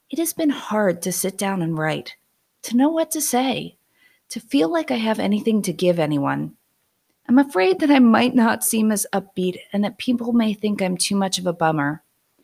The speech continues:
that my voice may shake or that I might say something that makes someone cry.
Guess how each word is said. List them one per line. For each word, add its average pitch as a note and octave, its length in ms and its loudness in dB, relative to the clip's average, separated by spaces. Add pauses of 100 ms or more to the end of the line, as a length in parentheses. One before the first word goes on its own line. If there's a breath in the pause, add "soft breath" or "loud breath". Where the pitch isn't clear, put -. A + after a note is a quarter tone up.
(420)
that B3 140 -4
my A#3 180 2
voice G#3+ 440 0
may G#3 160 -2
shake G#3 560 0
or G#3+ 100 -2
that G#3 160 0
I G#3 80 4
might G#3 260 -2
say G3+ 200 -2
something G#3 500 -2
that G3 140 -4
makes G3+ 260 -4
someone G3 260 -2
cry. F3+ 540 -4